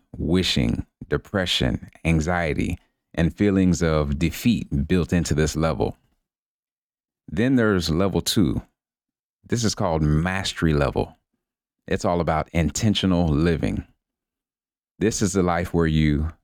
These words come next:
intentionally visualize your future. You intentionally prepare your next steps. You intentionally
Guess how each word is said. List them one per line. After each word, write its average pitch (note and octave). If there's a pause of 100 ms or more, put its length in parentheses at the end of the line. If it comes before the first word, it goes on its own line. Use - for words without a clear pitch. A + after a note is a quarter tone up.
(120)
intentionally D#2+
visualize D#2+
your D2
future. - (720)
You D#2
intentionally D2+
prepare F2+ (160)
your E2
next E2
steps. - (760)
You D#2+
intentionally D#2+